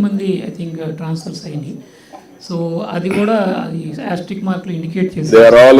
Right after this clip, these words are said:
Speaker 2: in, in, uh, line.
Speaker 1: Yes, sir. Yes.
Speaker 2: Note down all joint collectors, ఎన్టీఆర్ district, four days. కోనసీమ, three days.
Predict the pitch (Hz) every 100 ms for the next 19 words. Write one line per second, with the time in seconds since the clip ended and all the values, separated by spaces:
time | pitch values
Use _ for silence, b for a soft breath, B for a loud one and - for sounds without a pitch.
0 | 131 127 - - 127 123 123 120 113 110
1 | 110 120 131 147 180 - _ 196 196 -
2 | 151 107 117 135 127 131 135 143 131 127
3 | 135 131 127 127 131 127 127 127 123 127
4 | 139 135 135 - - 117 120 123 127 131
5 | 123 117 117 - 131 131 _ - 120 123
6 | 120 110 123 110 92 - - _ _ _
7 | _ _ _ _ _ _ - 117 127 127
8 | 135 127 127 131 127 127 127 127 123 120
9 | 110